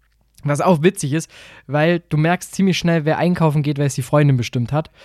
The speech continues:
Weil ich hatte so eine Schar an, an, an, <laughs> an Männern hinter mir herlaufen. <laughs> Das war ganz witzig, ich war kurz der Held. Ähm, ja, und, äh, zur Ukraine gegen Schweden muss ich sagen, dass es mir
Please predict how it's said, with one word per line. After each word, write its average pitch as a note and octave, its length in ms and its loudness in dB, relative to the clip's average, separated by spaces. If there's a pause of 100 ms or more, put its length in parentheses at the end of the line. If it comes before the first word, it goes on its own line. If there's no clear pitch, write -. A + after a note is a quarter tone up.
(220)
Weil C#3+ 100 0
ich C3+ 100 0
hatte E3+ 100 2
so D3+ 140 -2
eine D3 120 4
Schar E3+ 380 2
an, D3 240 0
an, C#3 300 -2
an, D3 300 2
<laughs> - 40 -2
an A3 320 4
Männern G#3 300 4
hinter G#3 280 0
mir D3 120 2
herlaufen. D#3+ 680 2
<laughs> - 40 -8 (1200)
Das D3+ 140 -2
war D3+ 100 2
ganz C#3 220 -2
witzig, C#3 340 0
ich B2+ 80 -6
war C#3 120 2
kurz C3+ 260 -4
der B2+ 100 -2
Held. C3 260 -2 (380)
Ähm, B2 400 -2 (140)
ja, C3+ 160 0
und, C3+ 260 -2
äh, B2+ 280 -2 (240)
zur F#3+ 140 -8
Ukraine F#3 440 2
gegen F3+ 180 2
Schweden G3 320 2
muss F3+ 200 8
ich - 140 0
sagen, G3 380 0 (300)
dass F#3 160 2
es E3 80 0
mir F3 140 4